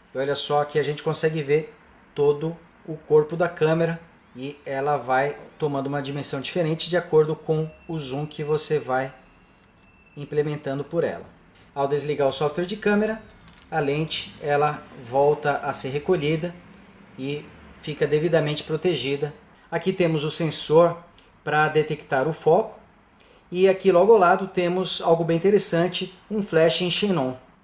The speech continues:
Aqui mostrando a tampa traseira, ela lembra bastante a tampa do Galaxy S cinco com esses furinhos e também é feita em plástico. Ela também pode ser removida e ao removê-la você tem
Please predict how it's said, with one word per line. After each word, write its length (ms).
Aqui 280
mostrando 420
a 60
tampa 280
traseira, 640
ela 180
lembra 320
bastante 640
a 60
tampa 340
do 160
Galaxy 320
S 180
cinco 460
com 100
esses 240
furinhos 640
e 140
também 480
é 100
feita 380
em 80
plástico. 540
Ela 180
também 240
pode 240
ser 120
removida 640
e 300
ao 100
removê-la 640
você 380
tem 320